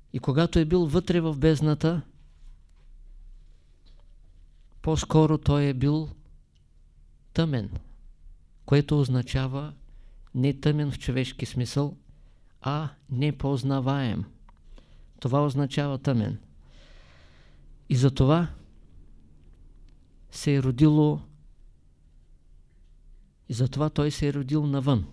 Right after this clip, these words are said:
По-късно той се ражда като начало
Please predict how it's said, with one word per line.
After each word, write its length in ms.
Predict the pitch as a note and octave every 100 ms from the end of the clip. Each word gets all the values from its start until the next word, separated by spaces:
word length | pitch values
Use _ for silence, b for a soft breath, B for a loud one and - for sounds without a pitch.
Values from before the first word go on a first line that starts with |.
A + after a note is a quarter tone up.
| - - - - - - - - - - - - -
По-късно 720 | D#3+ D#3 E3+ D#3 D#3 D#3+ E3 - _ - - - - -
той 180 | C#3 C#3
се 200 | C#3 C3+
ражда 320 | C#3+ C3 C#3
като 300 | - B2 A2+
начало 640 | A2+ G#2+ D3 D3 D3 D3